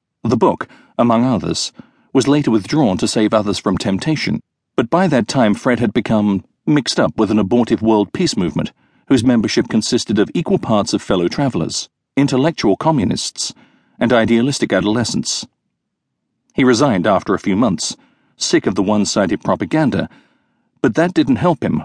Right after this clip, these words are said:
when he applied for security clearance so as to take up a minor post with the government. The investigators turned him down flat, branded him as a suspected subversive, and effectively damned him.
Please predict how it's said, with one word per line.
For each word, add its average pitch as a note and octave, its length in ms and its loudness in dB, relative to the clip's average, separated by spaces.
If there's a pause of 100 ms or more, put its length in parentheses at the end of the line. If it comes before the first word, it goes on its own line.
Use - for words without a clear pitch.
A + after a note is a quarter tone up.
(120)
when A2 140 0
he A2 100 2
applied A2+ 360 0
for A2 120 -2
security A2 420 0
clearance - 540 -2 (280)
so B2 200 2
as G#2+ 80 0
to A#2+ 80 -4
take A#2+ 240 -2
up A2 100 -2
a A2 40 2
minor G#2 280 2
post - 340 -2
with F2 120 -2
the F#2 60 -4
government. G2+ 460 -4 (1040)
The C3 140 4
investigators A2 720 0
turned A#2 240 0
him G2 100 0
down F#2 320 0
flat, - 400 -4 (640)
branded A#2+ 380 2
him G#2+ 280 0 (160)
as B2 160 -2
a B2 60 0
suspected A#2+ 600 -2 (120)
subversive, - 800 -2 (380)
and A#2+ 120 2
effectively A2+ 540 0
damned B2 400 0
him. D#2+ 240 -6